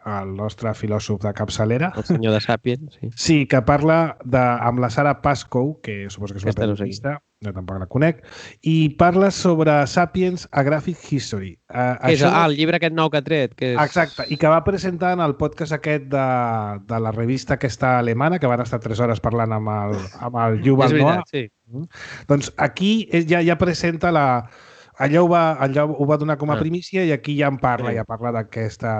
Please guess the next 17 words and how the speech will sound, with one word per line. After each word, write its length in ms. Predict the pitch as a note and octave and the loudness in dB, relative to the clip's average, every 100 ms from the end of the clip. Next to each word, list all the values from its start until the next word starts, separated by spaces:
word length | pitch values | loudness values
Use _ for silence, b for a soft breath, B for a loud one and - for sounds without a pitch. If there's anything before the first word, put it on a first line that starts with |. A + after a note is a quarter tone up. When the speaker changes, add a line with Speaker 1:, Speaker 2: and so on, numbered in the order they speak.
| G#2+ | -4
Speaker 1:
aquesta 300 | A#2+ D3+ C3+ | -4 -2 -2
reedició 580 | A#2+ B2+ B2 A2+ C#3+ C#3 | 0 0 -2 -2 2 2
gràfica 560 | B2 C3+ - C3 - G#2 | 2 0 -2 -6 -4 -6
del, 240 | G#2+ G#2 | -6 -6
del 220 | G2+ C#3+ A#2+ | -4 -2 0
Speaker 2:
Sí. 80 | |
Speaker 1:
Sapiens, 580 | C#3+ C#3+ C#3 D3+ F3+ - _ | 0 0 0 -2 -4 -14 _
no? 140 | A#2+ D#3 | -6 -2
Speaker 2:
Sí, 80 | D#3 | 0
jo 80 | D3 | 0
me 80 | F3+ | 0
l'he 100 | F#3+ | 0
fullejat 540 | F3 D#3 C3+ D#3 D#3+ | 0 0 0 -4 -4
i 240 | D3+ B2+ A2+ | -6 -6 -6
prefereixo 440 | - G#2+ A2 A2+ | -8 -6 -4 -4
el 80 | G#2+ | -4
llibre, 240 | A2 C#3+ | -4 -6